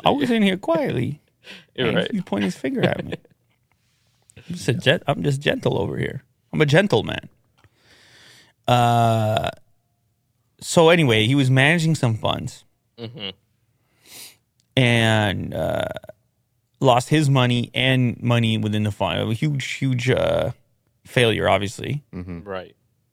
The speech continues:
Speaker 1: In a volatile world of cryptocurrencies, fortunes can be made and lost rapidly. Well, that's the thing. It w-, it goes up, it goes down.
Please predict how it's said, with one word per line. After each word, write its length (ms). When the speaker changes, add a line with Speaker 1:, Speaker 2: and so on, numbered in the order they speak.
Speaker 1:
In 100
a 40
volatile 460
world 220
of 140
cryptocurrencies, 640
fortunes 360
can 120
be 100
made 180
and 80
lost 220
rapidly. 400
Well, 160
that's 140
the 80
thing. 260
It 180
w-, 320
it 60
goes 220
up, 140
it 40
goes 200
down. 380